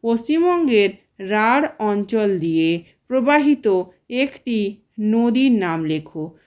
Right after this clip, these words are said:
উত্তর ময়ূরাক্ষী। পরের প্রশ্ন দেখো, পশ্চিমবঙ্গের মালভূমি অঞ্চলের সর্বোচ্চ শৃঙ্গ কী? উত্তর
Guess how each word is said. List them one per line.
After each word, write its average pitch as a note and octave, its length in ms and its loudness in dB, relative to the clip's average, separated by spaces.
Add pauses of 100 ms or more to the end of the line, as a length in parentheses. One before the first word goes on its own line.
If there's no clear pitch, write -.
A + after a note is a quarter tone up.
(180)
উত্তর C4+ 540 0 (360)
ময়ূরাক্ষী। G#3+ 880 0 (1900)
পরের B3 300 4
প্রশ্ন B3+ 380 0
দেখো, D3 280 -8 (400)
পশ্চিমবঙ্গের C4+ 800 2 (280)
মালভূমি B3+ 760 2 (120)
অঞ্চলের G3+ 720 0
সর্বোচ্চ C4 640 -4
শৃঙ্গ G#3 460 -4 (120)
কী? D#3+ 240 -6 (440)
উত্তর A#3 500 0